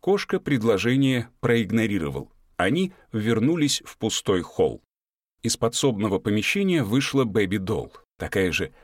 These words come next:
прекрасная, недоступная, и заняла место на ресепшене. "Ах, Машо, Машо", вздохнул вице-премьер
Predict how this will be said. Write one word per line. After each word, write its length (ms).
прекрасная, 880
недоступная, 960
и 140
заняла 460
место 640
на 100
ресепшене. 720
"Ах, 540
Машо, 580
Машо", 600
вздохнул 640
вице-премьер 840